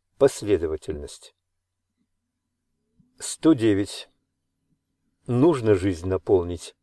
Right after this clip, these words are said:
горением. Сперва человек думал о себе, затем о других, но после его действия полезны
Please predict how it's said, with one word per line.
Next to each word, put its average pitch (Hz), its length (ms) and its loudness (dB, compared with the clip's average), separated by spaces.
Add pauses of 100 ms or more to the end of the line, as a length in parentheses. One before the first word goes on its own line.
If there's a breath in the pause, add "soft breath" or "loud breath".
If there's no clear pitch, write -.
(100)
горением. 92 680 0 (800)
Сперва 127 520 6
человек 117 440 2
думал 113 360 0 (160)
о 180 100 0
себе, 87 400 -6 (480 soft breath)
затем 127 500 2
о 143 60 2
других, 131 520 -6 (220 soft breath)
но 120 180 4
после 135 400 4
его 117 180 2
действия 110 500 0
полезны 95 560 -2